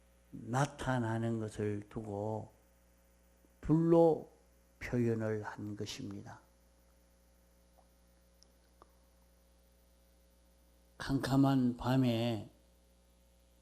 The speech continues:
불을 켜니까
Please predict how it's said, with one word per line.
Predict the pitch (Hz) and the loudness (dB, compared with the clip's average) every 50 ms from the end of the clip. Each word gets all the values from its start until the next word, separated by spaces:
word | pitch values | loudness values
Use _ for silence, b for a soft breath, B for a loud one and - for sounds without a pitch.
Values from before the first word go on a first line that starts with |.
| _ _ _ _ _ _ _ _ _ _ _ _ _ _ _ _ _ _ _ _ _ _ _ _ _ _ _ _ _ _ _ _ _ _ _ _ _ _ _ | _ _ _ _ _ _ _ _ _ _ _ _ _ _ _ _ _ _ _ _ _ _ _ _ _ _ _ _ _ _ _ _ _ _ _ _ _ _ _
불을 | - 170 180 196 208 202 196 185 - | 0 4 6 8 8 8 6 4 0
켜니까 | - - 127 117 113 110 104 - - 110 101 104 117 | -4 -4 -4 -2 -4 -6 -8 -8 -10 -12 -12 -10 -14